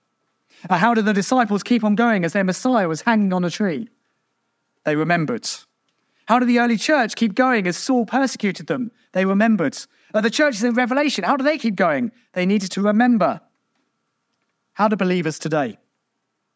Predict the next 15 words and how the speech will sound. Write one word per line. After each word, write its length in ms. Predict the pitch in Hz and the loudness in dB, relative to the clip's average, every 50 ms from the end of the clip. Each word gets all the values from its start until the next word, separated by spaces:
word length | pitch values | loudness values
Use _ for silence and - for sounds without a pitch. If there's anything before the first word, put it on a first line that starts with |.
| _ _ - | _ _ -4
in 60 | 135 | -2
the 80 | 135 123 | -2 0
highs 340 | - 170 170 180 175 156 147 | 2 2 2 2 2 2 0
and 120 | 147 139 | 0 0
lows 220 | 147 151 156 135 | 2 2 0 0
of 100 | 131 120 | -2 -4
life, 320 | 131 135 131 135 139 - - | -2 -2 -2 -2 -2 -2 -4
in 60 | 147 | -4
a 40 | 147 | 0
world 300 | 156 185 185 190 185 180 | 0 2 2 2 0 0
missing 260 | 170 147 - 160 147 | -2 -2 0 -2 0
God, 300 | 151 151 135 131 135 - - - _ _ _ _ _ - | 0 0 0 -2 -2 -4 -8 -14 _ _ _ _ _ -8
continue? 500 | - 156 143 - 170 160 165 180 240 269 - _ _ _ _ _ _ _ _ _ _ _ _ _ _ _ _ _ _ _ _ _ _ _ _ _ _ _ _ _ _ _ - | -6 -4 -2 -2 -2 -2 0 0 0 -2 -4 _ _ _ _ _ _ _ _ _ _ _ _ _ _ _ _ _ _ _ _ _ _ _ _ _ _ _ _ _ _ _ -2
They 100 | 131 127 | 0 2
remember. 480 | 123 131 139 139 131 120 107 101 - | 4 4 4 4 4 2 0 -2 -8